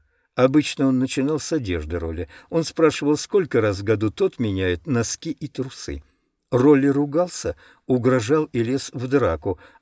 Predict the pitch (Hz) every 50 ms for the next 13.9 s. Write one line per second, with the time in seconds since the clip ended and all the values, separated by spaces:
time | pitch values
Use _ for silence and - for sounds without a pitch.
0 | _ - 117 110 98 101 110 95 98 104 113 127 147 143 - - 190 190 175 127
1 | 90 87 85 - 120 123 147 151 135 113 87 80 73 - - - _ _ _ -
2 | - 123 113 _ - - 101 92 92 95 - - 131 143 170 180 185 170 160 117
3 | 90 87 85 - - - 104 95 92 95 101 92 101 104 101 90 85 82 87 90
4 | 92 95 113 110 - 180 208 190 135 90 - - - - _ _ _ - - 170
5 | 165 - 196 190 180 185 185 180 - - - - 185 151 117 110 110 - - 117
6 | 110 104 - 120 - - 110 101 95 98 95 101 95 92 92 92 92 92 95 95
7 | 92 90 - - 107 95 110 131 104 80 76 - - 113 113 - - - - -
8 | - 127 139 135 131 - - 143 131 127 131 139 135 107 76 - - - _ _
9 | - - - - - - - - 123 117 117 135 131 - 135 127 131 127 123 120
10 | 117 120 117 - - 123 117 127 127 123 117 127 139 131 156 185 196 185 - 175
11 | 160 - - 143 160 190 - - - 85 80 - _ - - _ - - 113 127
12 | 131 - - - 135 139 151 180 175 160 151 - 120 101 95 87 - - - 101
13 | 95 - - 117 127 139 143 127 143 139 139 - - 120 104 90 82 -